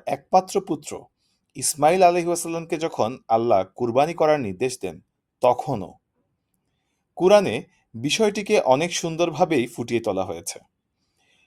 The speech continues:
ইসমাইল আলাইহিসসালাম যখন পরিণত বয়সে পৌঁছালো, সেই সময়ে আল্লাহ এই কঠোর নির্দেশটি ইব্রাহিম আলাইহিসসালামকে দিলেন।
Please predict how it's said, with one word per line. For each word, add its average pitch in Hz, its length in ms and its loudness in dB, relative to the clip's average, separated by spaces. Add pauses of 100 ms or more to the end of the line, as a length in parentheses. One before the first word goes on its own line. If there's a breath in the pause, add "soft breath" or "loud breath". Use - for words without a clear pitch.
ইসমাইল 160 440 2
আলাইহিসসালাম 175 600 2
যখন 156 380 0
পরিণত 131 460 -4
বয়সে 160 320 0
পৌঁছালো, 110 520 -4 (440)
সেই 190 280 4
সময়ে 123 420 -2 (140)
আল্লাহ 117 380 4 (120)
এই 143 240 -4
কঠোর 123 360 2
নির্দেশটি 147 600 -6 (300)
ইব্রাহিম 120 400 -2
আলাইহিসসালামকে 120 600 -2
দিলেন। 87 380 -14